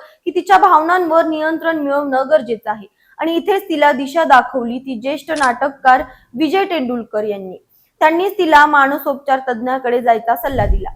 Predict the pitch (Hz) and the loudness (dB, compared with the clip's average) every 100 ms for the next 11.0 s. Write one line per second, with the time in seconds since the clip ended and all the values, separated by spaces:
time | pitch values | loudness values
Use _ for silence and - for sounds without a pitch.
0 | - 208 214 226 220 220 233 202 214 202 | -14 -10 -8 -6 -6 -6 -10 -10 -6 -2
1 | 202 277 277 247 277 - - 277 311 311 | -2 -2 0 0 0 -6 -16 -10 -8 -8
2 | 269 359 339 277 269 262 247 220 226 240 | -6 -6 -6 -2 0 2 0 0 -2 -2
3 | 262 202 190 - _ _ _ 370 392 370 | -4 -4 -8 -10 _ _ _ -2 0 0
4 | 349 359 339 311 320 339 311 269 294 285 | -2 0 4 4 2 -2 -6 -2 -2 0
5 | 269 240 269 277 262 254 240 240 233 240 | -2 0 -2 0 -2 -2 0 0 -2 -2
6 | 240 226 262 269 262 269 269 254 269 349 | -2 -2 -4 -4 -6 0 2 2 -2 -6
7 | 285 269 254 240 226 254 277 294 294 240 | -2 0 -2 0 2 2 2 -2 -2 -4
8 | - - - _ _ - 330 349 359 359 | -6 -12 -12 _ _ 2 2 4 0 0
9 | 359 359 277 - 311 302 247 254 262 233 | -4 2 2 4 4 4 2 2 0 0
10 | 262 247 262 277 285 262 233 220 214 202 | 0 0 -4 -6 -6 -6 -8 -10 -12 -14